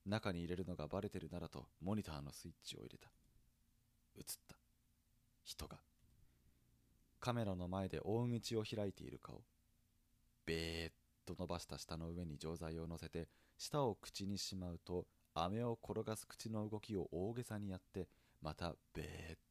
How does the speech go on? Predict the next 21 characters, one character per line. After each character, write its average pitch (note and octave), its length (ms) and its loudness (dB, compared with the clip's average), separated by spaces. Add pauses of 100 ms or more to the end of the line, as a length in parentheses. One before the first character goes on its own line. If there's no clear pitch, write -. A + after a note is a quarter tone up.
(140)
と - 100 -4
舌 - 240 -6
を G1+ 80 -8
出 - 120 -12
す。 - 160 -8 (1200)
そ - 160 -4
れ F2+ 80 0
を F#2 140 2
指 F#2 260 0
で F#2+ 120 -2
つ - 200 -8
ま D#2 120 -4
む D2+ 120 -6
と、 D#2 220 -6 (400)
手 B2+ 140 0
を F2+ 140 2
下 - 220 -4
に D#2+ 140 -4
下 D2 140 -4
ろ - 100 -10
す。 - 160 -14